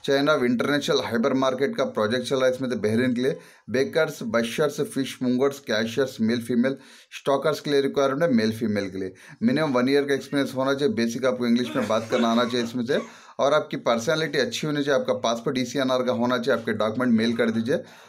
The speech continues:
और मेल करने के टाइम पे सब्जेक्ट लाइन पर आपका जॉब का नेम मेंशन करके मेल कर देना, आपको जल्द से जल्द रिप्लाई मिल जाएगा। कंसल्टेंसी की तरफ से आपकी सीवी शॉर्टलिस्ट हो जाएगी।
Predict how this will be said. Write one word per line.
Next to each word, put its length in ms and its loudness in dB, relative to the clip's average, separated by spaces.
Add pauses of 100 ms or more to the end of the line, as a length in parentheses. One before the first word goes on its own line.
(140)
और 300 4
मेल 320 6
करने 300 2
के 140 -4
टाइम 200 0
पे 60 0
सब्जेक्ट 440 2
लाइन 160 4
पर 100 2
आपका 240 2
जॉब 340 0
का 80 0
नेम 180 2
मेंशन 420 4
करके 220 0
मेल 300 2
कर 140 2
देना, 220 0
आपको 220 0
जल्द 220 0
से 120 -2
जल्द 240 0 (320)
रिप्लाई 360 2
मिल 220 2
जाएगा। 260 4
कंसल्टेंसी 580 0
की 60 -4
तरफ 180 0
से 60 2
आपकी 220 0
सीवी 200 0
शॉर्टलिस्ट 500 -2
हो 120 2
जाएगी। 500 -6